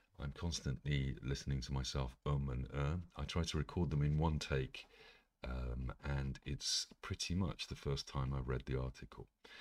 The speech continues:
So I'm reading it with you, so I apologise for my terrible pronunciation.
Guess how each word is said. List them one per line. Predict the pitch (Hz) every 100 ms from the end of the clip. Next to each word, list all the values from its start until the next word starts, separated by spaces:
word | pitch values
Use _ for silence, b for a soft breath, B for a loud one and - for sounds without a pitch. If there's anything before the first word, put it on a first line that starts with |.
| B B
So | - - 69 64 -
I'm | 65
reading | 69 64 64
it | 62 -
with | 65 65
you, | 67 58
so | - 67 64 -
I | 69
apologise | - 82 69 58 55 -
for | 64
my | 60
terrible | 64 - 62 60 60
pronunciation. | - 62 57 58 58 - -